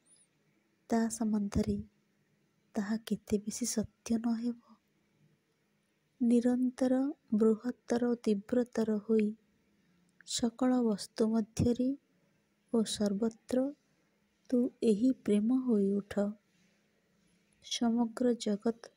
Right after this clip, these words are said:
ଯୁଗପତ୍ ହୋଇ ଉଠିବ। ତୋ ସୃଷ୍ଟି ଓ ତୋ ସମ୍ପତ୍ତି,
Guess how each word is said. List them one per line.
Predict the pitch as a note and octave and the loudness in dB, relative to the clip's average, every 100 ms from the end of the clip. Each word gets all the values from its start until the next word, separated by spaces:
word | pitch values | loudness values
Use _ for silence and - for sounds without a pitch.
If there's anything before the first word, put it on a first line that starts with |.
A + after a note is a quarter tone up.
| - | -4
ଯୁଗପତ୍ | G3+ G#3 G3+ A3+ A3+ C4 - - | 0 2 2 0 -2 -4 -4 -4
ହୋଇ | B3+ A#3+ | 0 2
ଉଠିବ। | A#3+ A#3+ A3+ G#3+ G3+ G#3+ _ _ _ _ _ _ _ _ _ - | 0 0 -2 0 -2 -2 _ _ _ _ _ _ _ _ _ 0
ତୋ | A3+ | 0
ସୃଷ୍ଟି | - - A3 - - - B3+ - - | 0 0 0 -2 -8 -2 -2 -2 2
ଓ | A3 | 2
ତୋ | A3 G#3+ | 2 -2
ସମ୍ପତ୍ତି, | G#3 - G#3+ G#3+ - A3+ A3+ C4+ | -2 -4 -4 -4 -2 -4 -2 -4